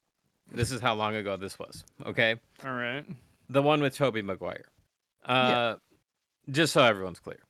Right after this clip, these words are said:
Speaker 1: Yeah. But,
Speaker 2: Not
Speaker 1: uh,
Speaker 2: Tom Holland
Speaker 1: You're right,
Speaker 2: or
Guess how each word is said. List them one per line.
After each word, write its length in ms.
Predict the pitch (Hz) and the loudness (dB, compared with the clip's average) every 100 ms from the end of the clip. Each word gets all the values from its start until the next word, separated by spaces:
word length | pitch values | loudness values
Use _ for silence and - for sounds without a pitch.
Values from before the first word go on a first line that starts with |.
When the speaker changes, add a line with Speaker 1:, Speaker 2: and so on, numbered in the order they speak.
| _ | _
Speaker 1:
Yeah. 240 | - 110 - _ _ _ _ _ _ - | -2 -2 -2 _ _ _ _ _ _ -8
But, 300 | 131 160 165 | 4 6 8
Speaker 2:
Not 160 | 180 147 139 | 8 8 8
Speaker 1:
uh, 220 | 165 165 | 8 6
Speaker 2:
Tom 20 | 139 | 8
Holland 540 | 127 107 104 117 180 _ _ _ _ | 8 6 2 -6 -12 _ _ _ _
Speaker 1:
You're 120 | 139 131 | 2 4
right, 200 | 104 | 4
Speaker 2:
or 80 | 139 | 2